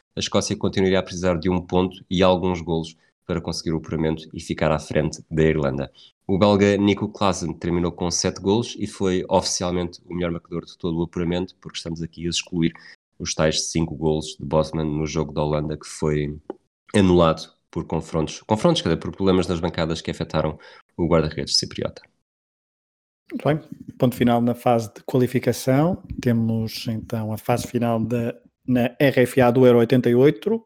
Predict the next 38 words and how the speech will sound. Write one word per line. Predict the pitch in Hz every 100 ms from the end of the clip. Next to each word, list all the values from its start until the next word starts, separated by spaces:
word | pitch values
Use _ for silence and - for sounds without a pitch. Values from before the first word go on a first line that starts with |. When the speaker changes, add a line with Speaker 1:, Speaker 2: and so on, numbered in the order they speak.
| _
Speaker 2:
que | 143 127
se | 117 - 151
realizou | 127 127 123 117 123
de | 117 123
dez | 135 127 113 - _
a | 131
vinte | 131 123
e |
cinco | - 127 - 107 - - - -
de | 131
junho, | 120 117 135 175 208 240 - - _ -
mais | 117 113
um | 120
europeu | 113 - 113
de |
seleções, | - 95 - 135 151
o | 117
oitavo | 107 - 135 131 113
da | 110
história | 107 - 123 117 113 - -
da | 123
uefa. | 120 123 139 180 180 - - _ _ _ _ _ _ -
Pergunta | 139 170 151
era | 143
quem | 160 160
sucederia | 160 143 - 135 131 127
à |
França, | 120 123 135 196
que | 196
não | 143
estava | 139 127
presente. | 120 117 123 185 - _ -
Eh, | 131
a | 131 127 127 127 143
R | 135 131
F | 131 143
A | 131
anfitriã | 123 139 131 127 123 117